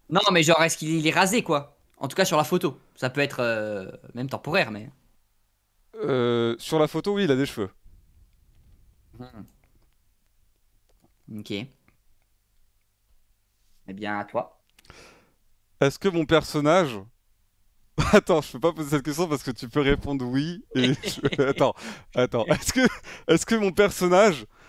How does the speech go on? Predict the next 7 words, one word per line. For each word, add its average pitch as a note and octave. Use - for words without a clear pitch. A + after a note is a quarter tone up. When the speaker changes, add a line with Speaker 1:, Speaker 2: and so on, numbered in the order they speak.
Speaker 2:
d'après D#3
toi, F#3
il C3+
est C#3+
genre C#3+
bien D#3
membré ? B2+